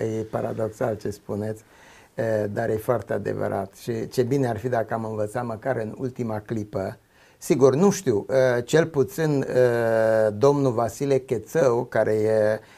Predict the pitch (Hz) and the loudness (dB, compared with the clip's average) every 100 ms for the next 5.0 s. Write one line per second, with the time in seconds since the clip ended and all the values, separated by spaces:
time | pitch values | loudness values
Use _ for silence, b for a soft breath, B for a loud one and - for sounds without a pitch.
0 | B B 117 113 110 117 113 107 139 135 | B B -2 0 -2 -2 -2 0 0 0
1 | 113 107 - 123 - 113 107 101 - - | -2 -2 -2 -4 -2 -2 -2 -2 -2 0
2 | 113 110 - 113 110 110 120 110 - 104 | 0 -2 -2 0 0 0 -2 -2 -4 -6
3 | - - 147 135 107 - - 175 139 117 | -6 -4 -4 -4 -6 -8 -6 -4 -2 0
4 | 120 123 - 117 - 101 98 120 170 | 0 0 -2 -6 -4 -6 0 2 2